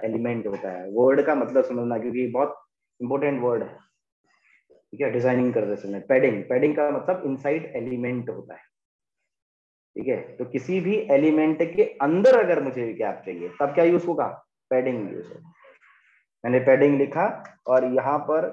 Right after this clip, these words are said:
define कर दिया, let's say कितना, फ़ाइव पिक्सल, ठीक है, कुछ भी एक padding मैंने define कर दी।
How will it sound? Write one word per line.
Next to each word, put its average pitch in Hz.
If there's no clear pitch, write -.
define 131
कर 110
दिया, 123
let's 131
say 143
कितना, 151
फ़ाइव 131
पिक्सल, -
ठीक 175
है, 156
कुछ 208
भी 233
एक 190
padding 135
मैंने 117
define 104
कर 104
दी। 214